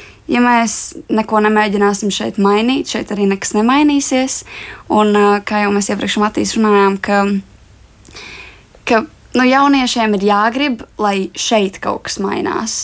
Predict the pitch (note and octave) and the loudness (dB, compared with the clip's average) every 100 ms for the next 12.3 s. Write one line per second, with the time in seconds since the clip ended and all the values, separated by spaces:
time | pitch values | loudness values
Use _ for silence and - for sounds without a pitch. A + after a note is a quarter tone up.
0 | - - - - - - - A3 A3+ G3+ | -12 -20 -20 -20 -20 -6 -4 0 0 0
1 | - G3+ - - C4 B3+ B3+ B3 A3+ A3 | 0 -2 -2 0 2 2 2 2 2 0
2 | - G#3+ G#3 G#3+ G3+ G3+ G3 G3+ F#3+ A3+ | 0 2 4 2 2 0 0 0 0 2
3 | C#4+ A3+ A3+ G3+ G3+ G3 A3+ - - - | 0 0 0 2 2 2 0 0 -2 -2
4 | G#3+ A3 A#3+ C#4 G3+ F3+ - - - - | 0 2 4 2 2 -2 -6 -8 -12 -20
5 | - - - A3+ A3 A#3+ - A#3 A3+ - | -20 -10 -2 0 0 -4 -4 -4 -4 -2
6 | A3 G#3+ C#4 - G#3+ G#3 G3+ G3 G3+ G3 | -2 0 0 0 2 2 2 0 2 4
7 | G3+ G#3 G3+ G3 G3 G3 G3 G3+ C#4 D4+ | 4 4 2 2 -2 -2 -8 -2 2 2
8 | - - - A3 A3 G#3+ - G#3+ G3 F#3+ | 2 -2 0 2 2 2 -2 0 0 -2
9 | - - - - - G3+ G3+ G3 - G#3+ | -10 -20 -20 -12 -2 0 0 -4 -4 -2
10 | G3 - A#3+ B3+ B3 B3 A#3 A3+ - - | -2 0 2 2 4 4 4 0 -4 -10
11 | - - - - C#4+ C4+ C#4 A#3+ B3+ B3+ | -8 -10 -8 -2 0 2 0 2 2 4
12 | B3 B3 - | 4 2 -4